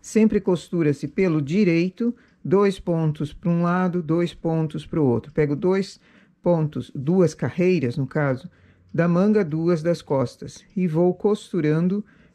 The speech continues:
um ponto invisível aqui. Costuro as cavas, todas elas, depois embaixo do braço,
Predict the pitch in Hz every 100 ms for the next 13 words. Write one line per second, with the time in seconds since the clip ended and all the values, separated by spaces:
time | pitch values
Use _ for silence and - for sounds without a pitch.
0 | 180 180 180 180 180 180 202 226 190 147
1 | 160 160 151 160 175 - - - 160 156
2 | 151 120 - - - - - - - -
3 | 208 196 - 180 160 - 165 160 208 190
4 | 190 214 - - - - 180 180 151 147
5 | 143 151 156 180 220 - - _ _ _
6 | _ _ _ _ _ _ - 185 185 170
7 | 170 170 - 185 156 151 156 165 156 147
8 | 131 110 - -